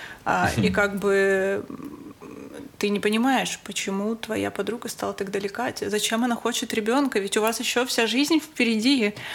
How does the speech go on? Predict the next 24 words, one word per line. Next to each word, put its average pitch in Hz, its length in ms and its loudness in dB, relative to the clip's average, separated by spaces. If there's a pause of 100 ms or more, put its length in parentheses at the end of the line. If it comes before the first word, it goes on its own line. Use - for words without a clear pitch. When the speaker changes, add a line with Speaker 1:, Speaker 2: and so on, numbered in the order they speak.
(200)
Speaker 1:
А - 80 0
потом 214 260 0
ты 202 80 0
такой, 202 160 0
хоп, 294 260 2
просыпаешься 226 760 2
и 190 220 0
понимаешь, 214 340 2
что - 120 -4
тебе 202 140 2
тридцать - 360 -2
лет. - 280 -2 (760)
Speaker 2:
Слушай, 127 380 4
мы 117 80 4
тут 120 180 0
выдвигали 120 520 6
такую 98 320 4
теорию, 117 480 6
она, 87 480 4
как - 160 -4
нам 82 120 0
показалось, 82 600 2
верна 87 380 4
достаточно. 85 760 0